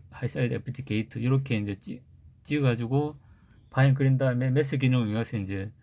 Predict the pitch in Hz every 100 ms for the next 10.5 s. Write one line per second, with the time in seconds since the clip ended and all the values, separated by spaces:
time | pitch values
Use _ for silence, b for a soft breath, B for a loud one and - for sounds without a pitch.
0 | b b b b b _ 117 107 - -
1 | 190 139 113 110 110 98 95 104 113 107
2 | 104 107 - 120 104 107 - 131 135 127
3 | 131 117 113 104 95 101 101 98 104 98
4 | 101 113 110 98 107 120 98 101 101 -
5 | - - b b b b b b b _
6 | - 127 127 143 143 139 117 120 151 165
7 | 143 135 170 151 139 123 110 117 120 113
8 | 120 131 127 131 123 117 101 127 143 143
9 | 131 107 110 120 110 - 104 104 131 135
10 | 107 104 113 113